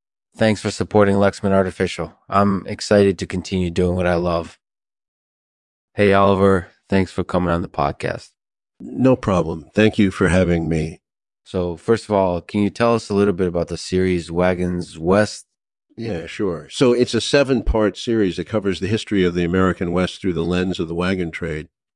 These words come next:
Speaker 2: I started this project actually, uh, a few years ago, and it took me a while to finally get it off the ground because I wanted to do it the right way.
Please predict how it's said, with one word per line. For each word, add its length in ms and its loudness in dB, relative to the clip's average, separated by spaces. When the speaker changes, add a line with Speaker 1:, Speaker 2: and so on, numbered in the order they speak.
Speaker 2:
I 120 -2
started 420 2
this 140 0
project 420 0
actually, 560 -2
uh, 360 -6
a 100 -6
few 200 0
years 340 4
ago, 420 -4
and 440 -6
it 120 -10
took 200 -2
me 80 0
a 80 4
while 340 4
to 80 -2
finally 380 0
get 160 0
it 80 0
off 180 -2
the 80 -6
ground 300 2
because 240 -6
I 80 -4
wanted 300 -6
to 80 -12
do 140 -2
it 120 -8
the 80 -8
right 200 -2
way. 340 -2